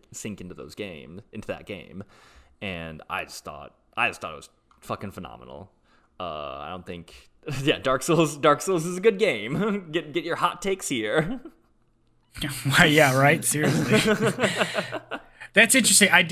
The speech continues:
Speaker 2: I, I totally forgot that you, uh,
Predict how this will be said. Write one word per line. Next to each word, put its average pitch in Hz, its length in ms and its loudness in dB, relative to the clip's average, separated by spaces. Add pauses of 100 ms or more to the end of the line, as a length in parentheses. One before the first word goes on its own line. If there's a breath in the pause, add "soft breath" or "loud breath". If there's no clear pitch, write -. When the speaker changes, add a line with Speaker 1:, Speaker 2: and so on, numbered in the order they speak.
Speaker 2:
I, 180 320 6
I 180 100 6
totally 240 260 0
forgot 196 380 0
that 123 120 -10
you, 143 380 -4
uh, 131 520 -2